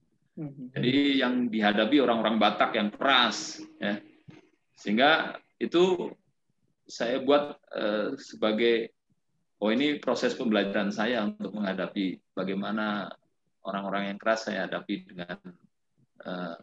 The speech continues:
Speaker 2: dengan, ya, kemampuan saya yang ada. Ya, alhamdulillah, eh, situasi itu bisa kita atasi. Yang sering terjadi ketika kita masih menjabat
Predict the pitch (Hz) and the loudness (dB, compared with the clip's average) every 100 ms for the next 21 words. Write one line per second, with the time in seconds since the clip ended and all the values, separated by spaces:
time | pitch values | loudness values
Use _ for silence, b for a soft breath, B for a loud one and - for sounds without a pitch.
0 | _ _ _ _ _ _ _ 214 90 90 | _ _ _ _ _ _ _ -12 -8 -8
1 | 90 - - _ _ 104 101 107 - 104 | -10 -14 -20 _ _ -4 -2 -2 -4 -4
2 | 101 104 101 101 101 98 92 117 98 92 | -2 -2 -2 0 -2 -2 -4 -4 -4 -6
3 | _ _ - - 101 101 110 107 123 165 | _ _ -14 -6 -2 -2 -2 0 0 0
4 | - _ _ _ _ _ _ _ - 104 | -4 _ _ _ _ _ _ _ -10 -6
5 | 101 101 104 104 - _ _ - 123 101 | -4 -6 -10 -14 -16 _ _ -14 -8 -6
6 | 104 110 107 147 135 107 - - - 76 | -4 -4 0 0 -2 -8 -8 -10 -10 -12
7 | - - - - _ _ _ _ _ _ | -10 -12 -12 -18 _ _ _ _ _ _
8 | _ _ - 123 120 - 143 139 139 123 | _ _ -4 0 0 2 4 4 4 4
9 | 101 101 151 180 180 175 143 123 107 123 | 4 6 8 8 6 0 -2 -2 -2 -2
10 | 110 113 110 107 107 117 104 98 92 95 | -2 -4 -4 -4 -2 -2 0 0 0 -2
11 | - | -2